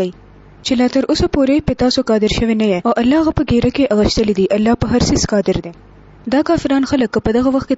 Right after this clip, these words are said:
تاسو سره جنګېدلې وي، نو یقیناً چې په شا به تښتېدلې وي او هیڅوک مرګري او مددګار به یې نه موندې. دا د الله دستور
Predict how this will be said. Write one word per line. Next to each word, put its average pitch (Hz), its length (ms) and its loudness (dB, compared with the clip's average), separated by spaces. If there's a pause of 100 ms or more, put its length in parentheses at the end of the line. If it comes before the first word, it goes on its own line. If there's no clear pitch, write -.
تاسو 247 220 0
سره 254 240 2
جنګېدلې 208 480 2
وي، 180 160 0
نو 233 120 4
یقیناً 240 280 0 (120)
چې - 160 -2
په 226 260 0
شا 262 220 2
به 254 240 2
تښتېدلې 208 500 2
وي 175 120 0
او 226 120 2
هیڅوک 285 420 0
مرګري 240 360 2
او 247 160 0
مددګار 220 460 2
به 240 100 4
یې 226 100 2
نه 208 80 0
موندې. 180 280 -2 (580)
دا 240 140 2
د 240 120 2
الله 226 200 2 (100)
دستور 226 280 -2